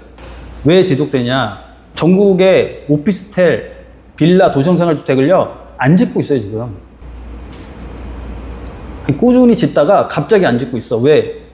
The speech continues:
이 전세 사기. 전세 사기도 전세 사기고 지금은 건축비가 너무 올라가지고요. 오피스텔 지어도 분양이 안 돼요. 지어도 분양이 안 돼. 왜 그러냐면 분양 원가로 사-, 팔아도 사람들이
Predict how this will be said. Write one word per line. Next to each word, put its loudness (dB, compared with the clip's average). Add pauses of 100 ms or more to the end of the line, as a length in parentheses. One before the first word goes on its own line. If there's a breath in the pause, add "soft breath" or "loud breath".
이 -2
전세 0
사기. -2 (200)
전세 4
사기도 2
전세 2
사기고 0
지금은 2 (320)
건축비가 2
너무 4
올라가지고요. 2 (160)
오피스텔 0
지어도 0
분양이 2
안 -2
돼요. -8 (360)
지어도 2
분양이 0
안 -6
돼. -10 (220)
왜 4
그러냐면 2 (480)
분양 2
원가로 4
사-, 0
팔아도 0
사람들이 0